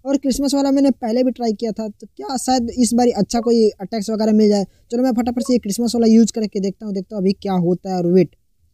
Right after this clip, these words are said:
भाई, अपना Christmas मस्त tree तो जा रहा है, ऐसा बीच में ये घुसे ना बस, खाली तबाही मचाए भाई Christmas वाला। देख तू मेरे को ऐसा मतलब निराश मत करना भैया, देख जा तो रहा है भाई। ओहो, ओहो, ओहो, ओहो, खतरनाक तरीके से गया।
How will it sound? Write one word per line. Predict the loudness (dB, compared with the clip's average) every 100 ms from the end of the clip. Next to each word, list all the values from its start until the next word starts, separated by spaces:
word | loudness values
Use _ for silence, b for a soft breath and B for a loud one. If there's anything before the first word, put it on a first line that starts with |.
| _ _ -8
भाई, | -4
अपना | -2 -4
Christmas | -6 -6 -4 -2 2
मस्त | 2 2 -2 -12
tree | -6 -4
तो | -2
जा | 0 0
रहा | 0
है, | -2 -6 _ -20 -8
ऐसा | -2 2
बीच | 4 4 6
में | 6
ये | 8
घुसे | 8 6 6 4
ना | 4
बस, | 2 2
खाली | 0
तबाही | 2 2 6 6
मचाए | 6 6 6
भाई | 6
Christmas | 6 4 4
वाला। | 4 6
देख | 6 4 b b b -12
तू | -2
मेरे | 0 0
को | 0
ऐसा | 0 0
मतलब | 0 2 6
निराश | 8 8 6 4
मत | 2 2
करना | -2 2
भैया, | 2 2 0 -6 -20 _ _ _ _ -4
देख | 2 2 0
जा | -2 0 0
तो | 0
रहा | 0
है |
भाई। | 0 -2 0
ओहो, | 0 0
ओहो, | 2 4 4
ओहो, | 4 4 4 2 -4 _ -4
ओहो, | 0 0 -4 -16 -12
खतरनाक | -8 -4 -2 -2
तरीके | -2 -2 0
से | 0 2
गया। | 4 2 0